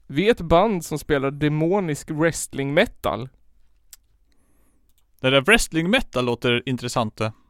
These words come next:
Speaker 1: Ja, det låter väldigt intressant.
Speaker 2: Vad kan det vara för något?
Speaker 1: Jag vet inte. Eh, nu får du,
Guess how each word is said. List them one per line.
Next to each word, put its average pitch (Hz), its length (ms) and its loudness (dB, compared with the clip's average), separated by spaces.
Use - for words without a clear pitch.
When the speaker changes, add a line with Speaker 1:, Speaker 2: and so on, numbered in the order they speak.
Speaker 1:
Ja, 180 420 2
det 131 80 -6
låter 185 200 -2
väldigt 170 280 0
intressant. - 540 -8
Speaker 2:
Vad 117 140 -10
kan 123 140 -6
det 156 120 -4
vara 110 120 -8
för - 120 -10
något? - 260 -8
Speaker 1:
Jag 170 100 -14
vet 311 260 -10
inte. 113 280 -14
Eh, 160 320 4
nu 180 120 0
får - 100 -2
du, 185 220 6